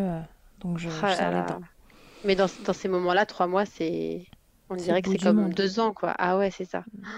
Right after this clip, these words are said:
Speaker 2: Parce que chaque jour, chaque nuit, c'est, c'est compliqué.
Speaker 1: Et ouais. Et donc, au bout de deux mois, tu t'es dit, euh, euh, ah oui, donc c'est le moment où tu décides que t'aimerais bien qu'il y ait du relais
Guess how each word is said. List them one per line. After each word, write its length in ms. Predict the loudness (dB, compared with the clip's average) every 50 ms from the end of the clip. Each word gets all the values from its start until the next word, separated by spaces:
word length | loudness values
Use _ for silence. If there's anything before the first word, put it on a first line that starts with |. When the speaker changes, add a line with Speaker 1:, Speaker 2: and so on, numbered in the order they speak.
| -12 -12 -14 -16 -18 -20 -20 _ _ _ _ _
Speaker 2:
Parce 100 | -14 0
que 120 | 0 0
chaque 280 | 0 2 2 2 2 2
jour, 240 | 0 0 0 0 2
chaque 280 | 2 2 0 0 -2 -6
nuit, 260 | -4 -2 -2 -2 -4
c'est, 640 | -6 -8 -8 -6 -4 -4 -4 -4 -6 -6 -8 -10 -12
c'est 220 | -14 -12 -12 -12 -10
compliqué. 500 | -10 -14 -14 -14 -20 -8 -6 -6 -6 -6 _ _ _ _ _ _ _ _ _ _ _ -14
Speaker 1:
Et 120 | -12 -12
ouais. 160 | -14 -16 -18 -20 -20 -20 -20 -20 _ _ -20 -20 _ _ -20 -20 -20 -20 -20 -20 -20 -20 -20 -20 _ _ _ _ _ _ _ _ _ _ _ _ _ _ _ _
Et 60 | -2 0
donc, 180 | 0 0 0 0
au 80 | -2
bout 140 | -2 -4 -6
de 40 | -2
deux 120 | 0 2
mois, 160 | 2 2 0
tu 140 | -2 -6 -8
t'es 160 | -6 -6 -6
dit, 260 | -4 -4 -6 -4 -2 -2
euh, 580 | -2 -2 -2 -2 -2 -2 -2 -4 -4 -4 -6 -6
euh, 1040 | -8 -14 -20 -20 -20 -20 -20 -20 -18 -16 -16 -16 -18 -14 -6 -2 -2 0 0 2 2
ah 40 | 2
oui, 140 | 2 2
donc 140 | 0 -2 0
c'est 100 | 2 4
le 60 | 6
moment 220 | 6 6 6 6 6
où 80 | 4
tu 140 | 4 0 -2
décides 320 | -2 -2 -2 -2 -2 -6 -2
que 240 | -2 0 0 0
t'aimerais 340 | 0 0 2 2 2 2 0
bien 140 | 0 0 0
qu'il 140 | 0 2 0
y 40 | 0
ait 40 |
du 120 | 0 2 0
relais 520 | 2 2 4 4 4 4 2 2 0 -6